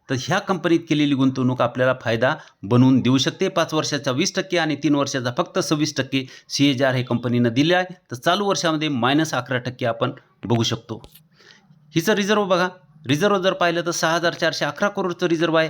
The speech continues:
आणि एकवीस हजार करोडचं हे कर्ज आपल्याला कंपनीवर पाहायला मिळते. फायनान्स क्षेत्र असल्यामुळे हे आपण सोडून देऊ शकतो. चार्ट पाहिला तर आपल्याला लक्षात येईल कंपनी सपोर्टवर ट्रेड करत असलेली पाहायला मिळते.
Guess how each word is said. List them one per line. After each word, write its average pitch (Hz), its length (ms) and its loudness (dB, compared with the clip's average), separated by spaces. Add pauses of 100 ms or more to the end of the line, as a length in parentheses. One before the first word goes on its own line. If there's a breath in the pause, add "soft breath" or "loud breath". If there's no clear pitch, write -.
आणि 151 160 4
एकवीस 160 320 -2
हजार 151 220 2
करोडचं 151 420 -6 (380 loud breath)
हे 143 140 0 (580)
कर्ज 190 260 2
आपल्याला 143 400 0
कंपनीवर 127 440 -2
पाहायला 156 260 0
मिळते. 175 260 0 (120)
फायनान्स 143 260 0
क्षेत्र 175 260 0
असल्यामुळे 170 400 -2
हे 135 100 -2
आपण 143 200 -2 (220 loud breath)
सोडून 139 280 6
देऊ 123 140 2
शकतो. 104 360 -10 (280 loud breath)
चार्ट 175 220 2
पाहिला 175 340 0 (340)
तर 131 80 2
आपल्याला 156 260 0
लक्षात 175 300 0
येईल 175 140 0 (260 loud breath)
कंपनी 208 380 2 (160)
सपोर्टवर 190 520 2 (500)
ट्रेड 165 180 4
करत 147 240 -2
असलेली 135 320 0
पाहायला 120 280 0
मिळते. 107 340 -6